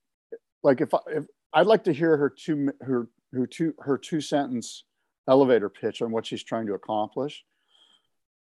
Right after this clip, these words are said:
And it, and once I understand that, then I'm saying to myself,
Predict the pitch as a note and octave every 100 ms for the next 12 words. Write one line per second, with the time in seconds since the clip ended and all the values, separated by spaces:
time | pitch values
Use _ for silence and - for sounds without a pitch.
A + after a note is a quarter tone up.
0 | _ _ - B2+ B2 D3 _ _ _ _
1 | - B2 C3+ F3 E3+ D#3+ D3 - D#3 C#3
2 | A2+ A#2 C#3+ D3 B2 B2 _ - C3+ C#3
3 | B2 C3+ B2+ A#2+ A#2 C3 B2+